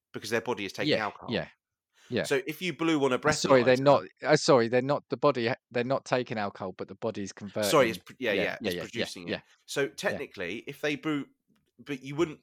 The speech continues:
Speaker 1: show as drunk if you blew on, like, a breathalyzer, would you?
Speaker 2: This is a thing I don't know, because ultimately, if it is producing ethanol, that is alcohol.
Speaker 1: Yeah, but it's not been
Speaker 2: Now
Speaker 1: ingested, so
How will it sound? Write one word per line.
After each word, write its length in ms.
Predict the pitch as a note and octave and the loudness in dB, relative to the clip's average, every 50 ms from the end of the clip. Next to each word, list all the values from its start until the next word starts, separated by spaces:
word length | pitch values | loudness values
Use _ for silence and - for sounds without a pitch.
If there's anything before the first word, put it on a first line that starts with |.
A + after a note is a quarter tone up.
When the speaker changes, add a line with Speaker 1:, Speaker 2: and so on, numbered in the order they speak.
| _ _ | _ _
Speaker 1:
show 320 | - - - D#3 C3+ C3 B2+ | -8 -4 0 0 0 2 0
as 100 | A#2+ - | -2 -2
drunk 340 | - - B2 A#2 A2+ A2 - | -2 -2 -2 -2 -2 -4 -10
if 120 | - - | -14 -14
you 60 | A#2 | -12
blew 180 | G2+ A#2 A#2 A2 | -8 -4 -4 -2
on, 100 | G#2+ G#2 | -2 -4
like, 140 | G#2 - - | -4 -8 -8
a 40 | - | -6
breathalyzer, 580 | - C3+ B2+ - G#2+ F2+ E2+ F2 E2+ E2 E2+ | -4 -4 -4 -4 -8 -12 -10 -10 -10 -10 -10
would 200 | F#2 G#2 - - | -10 -10 -10 -12
you? 180 | - - - - _ _ _ _ _ _ _ _ _ _ _ _ _ _ _ _ _ _ _ _ _ _ _ | -14 -16 -16 -18 _ _ _ _ _ _ _ _ _ _ _ _ _ _ _ _ _ _ _ _ _ _ _
Speaker 2:
This 180 | - B3+ B3 - | -2 -2 -2 -2
is 120 | C#4+ C4+ - | -2 -2 0
a 80 | B3+ | -2
thing 340 | - - - F#3+ F3 D#3+ D3 - - | -2 2 4 4 4 4 2 0 0
I 80 | D3 | 2
don't 240 | C#3+ D3 C#3+ C3+ C3 | 4 4 4 2 2
know, 220 | E3+ G#3 G#3 E3 A2+ | 2 2 2 2 2
because 380 | - B2+ - - D#3 C#3+ C#3 - | 0 -4 -2 0 2 2 4 4
ultimately, 680 | F3+ G#3 A#3 - - - D#3 C3 - A#2 A2 G#2+ A2 - | 2 2 2 -2 -4 -2 -2 -2 0 0 0 0 0 -2
if 100 | C#3 - | -2 -2
it 100 | - D#3+ | -2 -2
is 120 | - G3+ - | -2 -2 -4
producing 560 | - - D#3+ - D#3+ D3+ C#3 - D3+ C3+ A#2 | -4 -8 -6 -4 -4 -4 -4 -4 -6 -8 -4
ethanol, 600 | - C#3+ D#3 - - C3 A2+ F2 D2 A#1 C2+ F#2+ - _ _ _ _ _ _ _ _ _ _ _ _ _ _ _ _ _ _ _ _ _ - | -4 -4 -4 -4 -6 -6 -6 -6 -8 -8 -12 -16 -20 _ _ _ _ _ _ _ _ _ _ _ _ _ _ _ _ _ _ _ _ _ 0
that 160 | C#3+ A#2+ - | 2 2 2
is 120 | B2+ A#2 C#3+ | 2 2 4
alcohol. 500 | C#3 D3+ C#3 - - G2 - F2 C#2 - - - - _ _ _ _ _ - | 4 4 2 0 -4 -6 -4 -6 -6 -8 -12 -20 -20 _ _ _ _ _ -6
Speaker 1:
Yeah, 340 | B2 C3+ B2+ G2 F2 - - _ _ _ | -2 -2 0 0 -2 -6 -10 _ _ _
but 100 | - C3 | -8 -6
it's 140 | C#3 C3+ - | -6 -4 -2
not 120 | D#3+ D3 - | -4 -4 -2
been 120 | D3+ D3 | 2 4
Speaker 2:
Now 20 | |
Speaker 1:
ingested, 520 | C#3+ C#3+ C#3+ C#3+ C3 B2 - _ - F2+ - | 6 6 8 6 4 2 -2 _ -14 -12 -8
so 220 | - G#2 F#2+ G2+ | -6 -4 -4 -4